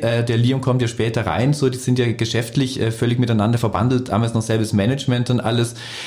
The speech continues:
So, die sehen sich ständig. Also das, äh, und da ist mir erstmal wirklich aufgefallen, dass dies, dies, diese Rivalry, die es ja, äh, angeblich bis heute gibt, zu einem sehr großen Teil natürlich inszeniert ist.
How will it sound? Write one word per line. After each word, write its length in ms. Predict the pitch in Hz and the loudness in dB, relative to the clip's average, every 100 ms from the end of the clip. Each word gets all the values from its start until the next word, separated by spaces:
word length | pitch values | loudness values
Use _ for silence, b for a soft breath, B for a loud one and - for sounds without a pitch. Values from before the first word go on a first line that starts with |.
| B B | B B
So, 300 | - 117 117 | -4 2 2
die 160 | 113 117 | 2 -2
sehen 280 | - 110 143 | 0 2 2
sich 220 | 120 - | 2 -2
ständig. 580 | - 139 127 82 - - _ _ _ - | 0 4 4 0 -8 -16 _ _ _ -4
Also 180 | 117 | -2
das, 420 | 110 123 120 - - | 0 0 0 -6 -2
äh, 160 | 113 110 | 0 2
und 120 | 113 | 0
da 40 | 113 | 0
ist 100 | 127 | 2
mir 80 | 98 | 2
erstmal 440 | 120 135 113 - - - - | 0 -2 -4 -6 -14 -20 -10
wirklich 400 | 117 143 165 139 | -2 0 0 0
aufgefallen, 460 | 120 - 135 123 123 | 0 0 0 2 2
dass 140 | 123 | 2
dies, 260 | 131 123 - | 0 -2 -2
dies, 180 | 123 117 | -2 0
diese 260 | 120 110 104 | -2 2 2
Rivalry, 580 | 98 113 165 117 117 | 4 2 2 2 0
die 120 | 120 120 | 0 -2
es 100 | 127 | 0
ja, 100 | 113 | -2
äh, 500 | - 101 104 - - | -2 -4 -2 -4 -4
angeblich 480 | 80 147 151 123 120 | 0 0 2 0 -2
bis 180 | 110 113 | -2 0
heute 240 | 123 113 | 0 0
gibt, 240 | 135 143 B B B B B _ - | -2 -4 B B B B B _ -6
zu 140 | 127 | 0
einem 140 | 110 92 123 | 2 0 -4
sehr 320 | - 131 170 | -4 -2 0
großen 320 | 123 139 127 | 2 2 0
Teil 160 | 117 123 | 0 0
natürlich 340 | 120 127 117 | 2 0 0
inszeniert 580 | 113 117 - 101 120 117 | 0 -2 2 4 4 2
ist. 280 | 71 - | -2 -6